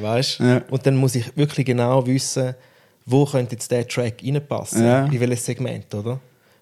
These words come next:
Speaker 2: Ja,
Speaker 1: Wenn ich,
Speaker 2: das ist
Speaker 1: wenn ich den auf neunzig oder auf dreiundneunzig produziere, was kann ich rundum noch spielen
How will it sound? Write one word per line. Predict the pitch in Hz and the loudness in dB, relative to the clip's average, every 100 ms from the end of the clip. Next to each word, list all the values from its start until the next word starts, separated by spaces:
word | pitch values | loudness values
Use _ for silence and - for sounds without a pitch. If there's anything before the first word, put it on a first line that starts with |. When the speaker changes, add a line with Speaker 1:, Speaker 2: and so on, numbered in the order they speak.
| _ | _
Speaker 2:
Ja, | 110 | 4
Speaker 1:
Wenn | 123 | 6
ich, | |
Speaker 2:
das | 123 117 | 4 -2
ist | 110 139 | -2 0
Speaker 1:
wenn | 139 | 0
ich | 135 | 4
den | 127 | 4
auf | 123 127 | 4 2
neunzig | 143 160 151 - - _ _ _ _ - | 2 2 -2 -8 -18 _ _ _ _ -10
oder | 117 135 | -2 0
auf | 101 | 0
dreiundneunzig | - 143 160 156 156 - | 0 2 4 2 -2 -2
produziere, | 151 151 147 123 117 123 117 - _ | 0 0 -2 -4 -4 -6 -10 -18 _
was | 127 123 | -4 -2
kann | 139 127 | 0 0
ich | 123 | 2
rundum | 135 143 143 | 2 2 2
noch | 139 131 | 2 0
spielen | - 127 113 113 | -2 -4 -4 -6